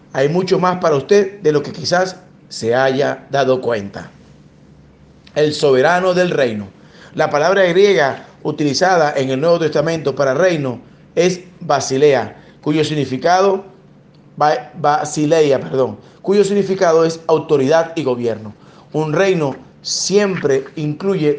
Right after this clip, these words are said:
tres componentes fundamentales: un gobernante,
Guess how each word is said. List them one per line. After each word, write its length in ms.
tres 180
componentes 560
fundamentales: 840
un 220
gobernante, 800